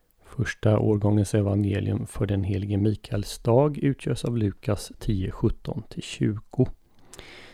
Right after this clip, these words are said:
Vi går direkt till den grekiska texten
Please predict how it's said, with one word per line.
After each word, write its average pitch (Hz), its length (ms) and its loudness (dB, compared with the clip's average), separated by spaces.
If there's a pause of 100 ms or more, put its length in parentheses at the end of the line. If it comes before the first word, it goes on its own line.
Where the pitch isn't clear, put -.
(180)
Vi - 60 -20
går 110 200 -2
direkt 98 360 0
till 107 140 -2
den 98 280 2
grekiska 104 840 -2 (100)
texten - 680 2